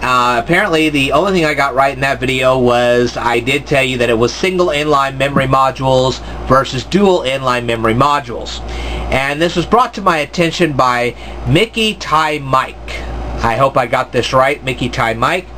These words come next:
Anyway, uh, because I screwed up so badly, I will go ahead and leave the other video up there, but I will leave a link to this one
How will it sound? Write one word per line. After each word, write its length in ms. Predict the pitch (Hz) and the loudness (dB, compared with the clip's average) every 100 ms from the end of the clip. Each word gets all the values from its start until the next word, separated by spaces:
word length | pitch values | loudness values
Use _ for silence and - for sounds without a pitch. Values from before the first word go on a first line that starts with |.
| - - - - - - - - | -12 -10 -8 -6 -6 -6 -6 -2
Anyway, 840 | - 269 269 220 196 190 190 190 185 | 2 2 4 4 4 4 2 0 -2
uh, 340 | - 170 175 165 | -2 2 2 2
because 480 | 170 202 208 196 | 0 2 2 2
I 180 | 175 160 | 2 0
screwed 300 | - - 175 | -4 -2 0
up 120 | 160 - | 0 0
so 160 | 160 | -2
badly, 500 | 139 156 151 147 151 | 0 -2 0 2 2
I 300 | - 143 156 | 0 -2 0
will 180 | 202 330 | 2 4
go 160 | 269 247 | 6 4
ahead 220 | 196 190 | 4 0
and 100 | 175 | 2
leave 160 | 165 | 2
the 120 | 143 147 | 4 2
other 140 | 151 | 2
video 280 | 139 147 147 | 2 4 4
up 160 | 143 | 4
there, 100 | 156 | 2
but 140 | 139 135 | 2 2
I 80 | 135 | 2
will 100 | 139 | 2
leave 200 | 170 151 | 2 2
a 40 | |
link 340 | 123 135 151 - | 2 0 0 -2
to 120 | 120 | -2
this 340 | 104 135 - | 0 0 2
one 360 | 160 160 170 | 4 4 2